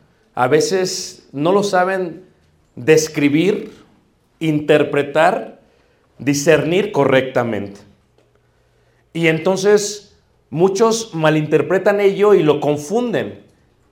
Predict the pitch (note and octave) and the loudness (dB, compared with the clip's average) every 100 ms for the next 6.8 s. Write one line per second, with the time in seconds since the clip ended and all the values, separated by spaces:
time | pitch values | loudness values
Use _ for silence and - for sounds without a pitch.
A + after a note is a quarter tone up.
0 | _ - D#3 C3 D#3 A3+ A3+ G#3+ G#3+ G#3 | _ -12 -8 -2 2 2 4 2 2 2
1 | F3 F3+ F3+ G3 G3 F3 E3 F#3 F3 D#3 | 2 0 0 -2 -2 -4 -2 -2 0 0
2 | C#3 G3+ - - - - - - _ _ | 0 0 -2 -10 -12 -14 -14 -20 _ _
3 | _ _ _ _ _ _ _ A2 C#3 C#3+ | _ _ _ _ _ _ _ -8 -6 -2
4 | D3+ C3 A#2 - B2 - B2+ A#2 A2+ E3+ | -2 0 -4 -4 -6 -6 -6 -6 0 2
5 | D#3+ - - - _ _ _ _ _ _ | 2 -4 -12 -18 _ _ _ _ _ _
6 | D#3 D#3 D#3+ G3 A3+ - - - | -4 -2 0 0 0 -4 -12 -20